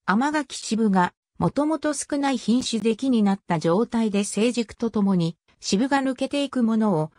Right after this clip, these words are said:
完全甘柿という。完全甘柿の代表的な品種は、冬と、次郎、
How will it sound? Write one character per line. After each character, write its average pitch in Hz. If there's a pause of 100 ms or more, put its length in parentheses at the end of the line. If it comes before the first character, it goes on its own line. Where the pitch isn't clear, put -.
(120)
完 240
全 294
甘 262
柿 240
と 160
い 147
う。 - (460)
完 269
全 294
甘 285
柿 285
の 180
代 180
表 277
的 247
な 247
品 233
種 208
は、 175 (180)
冬 233
と、 220 (240)
次 262
郎、 165